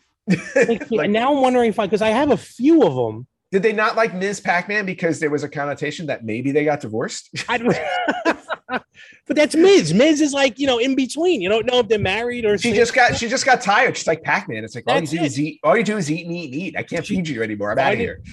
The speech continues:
Speaker 2: she's finding her groove.
Speaker 1: <laughs> I'm taking
Speaker 2: Um,
Speaker 1: Pac Junior and Pac Baby away. <laughs>
Speaker 2: Pac, I'll be honest, I didn't realize Pac Baby was a girl, but that's fine. But still, that Pac Si-, all right, that, but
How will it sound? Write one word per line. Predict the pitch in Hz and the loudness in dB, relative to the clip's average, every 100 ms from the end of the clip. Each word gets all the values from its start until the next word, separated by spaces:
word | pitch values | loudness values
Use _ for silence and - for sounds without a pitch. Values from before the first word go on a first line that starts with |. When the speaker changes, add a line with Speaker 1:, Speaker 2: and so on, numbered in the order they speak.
| - | -14
Speaker 2:
she's | - 220 | -12 -8
finding | 196 220 240 | -4 -2 0
her | 247 | -2
groove. | 160 208 294 135 - _ _ | -2 -2 -2 -4 -10 _ _
Speaker 1:
<laughs> | - - | -16 -6
I'm | 196 214 | 0 2
taking | 214 208 | 2 2
Speaker 2:
Um, | |
Speaker 1:
Pac | 185 180 | 2 0
Junior | 156 156 165 | 0 -4 -4
and | 143 | -4
Pac | 135 135 127 | -4 -4 -4
Baby | 127 135 110 | -8 -6 -6
away. | 110 127 92 - - - - _ - | -4 -2 -4 -8 -14 -14 -16 _ -20
<laughs> | - _ _ - - - | -20 _ _ -20 -20 -6
Speaker 2:
Pac, | 233 285 - _ _ - _ _ _ _ | -2 -2 -4 _ _ -20 _ _ _ _
I'll | 170 165 | -12 -10
be | 165 185 | 0 2
honest, | 196 185 | 2 0
I | |
didn't | 160 175 | -2 -2
realize | 165 151 | -2 -2
Pac | 170 151 | -4 -4
Baby | 156 147 | -4 -6
was | 135 123 | -6 -8
a | |
girl, | 135 170 151 | -4 -2 -2
but | 135 | -4
that's | 147 | -10
fine. | - 185 170 135 _ _ _ | -8 -8 -8 -10 _ _ _
But | 147 196 190 185 - - _ _ _ _ _ _ _ - | -6 0 0 0 -4 -16 _ _ _ _ _ _ _ -14
still, | - - 302 330 214 - - - - _ _ _ | -12 -4 -2 0 -4 -8 -12 -20 -20 _ _ _
that | 233 - - | -10 -10 -6
Pac | 220 254 - | -2 -2 -2
Si-, | - 269 214 - | -6 -6 -6 -4
all | 254 | 0
right, | 220 170 | 0 0
that, | 214 | -2
but | 196 214 | 0 -2